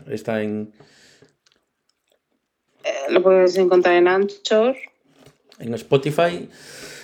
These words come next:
Speaker 2: En Spotify, en iVoox,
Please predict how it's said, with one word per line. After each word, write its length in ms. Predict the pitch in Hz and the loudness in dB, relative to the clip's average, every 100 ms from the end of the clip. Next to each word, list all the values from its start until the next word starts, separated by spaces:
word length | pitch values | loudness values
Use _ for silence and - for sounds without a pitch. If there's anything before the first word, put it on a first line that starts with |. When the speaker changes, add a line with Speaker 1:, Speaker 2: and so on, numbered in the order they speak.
| - _ _ _ _ _ - | -20 _ _ _ _ _ -6
Speaker 2:
En 80 | |
Spotify, 840 | 180 185 180 180 202 202 214 240 240 | -6 -4 -2 0 0 2 4 2 0
en 220 | 190 185 | -2 2
iVoox, 680 | 180 190 220 247 - - | 2 2 2 0 -4 -20